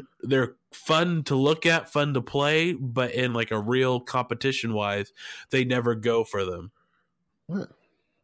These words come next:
Speaker 2: Hey, at E-, at Evo this year, two Bayonettas, one
Speaker 1: That's
Speaker 2: Evo,
Speaker 1: true.
Speaker 2: you know, in
Speaker 1: Yeah.
Speaker 2: Smash four. Uh,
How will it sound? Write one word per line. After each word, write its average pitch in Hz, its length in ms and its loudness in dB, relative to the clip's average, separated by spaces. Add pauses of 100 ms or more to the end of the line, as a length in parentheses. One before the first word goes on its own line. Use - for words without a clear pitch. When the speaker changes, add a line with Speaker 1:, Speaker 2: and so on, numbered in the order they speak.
(960)
Speaker 2:
Hey, 185 280 4
at 101 200 4
E-, 156 280 2
at 117 240 6
Evo 139 360 6
this 127 280 4
year, 151 200 6
two 160 300 0
Bayonettas, 117 880 6 (460)
one 107 220 4
Speaker 1:
That's 135 120 4
Speaker 2:
Evo, 101 260 0 (640)
Speaker 1:
true. 92 120 -18 (220)
Speaker 2:
you 104 80 2
know, 101 180 4
in 98 160 2
Speaker 1:
Yeah. 107 60 -2
Speaker 2:
Smash 110 360 2
four. 95 460 -2 (600)
Uh, 107 580 6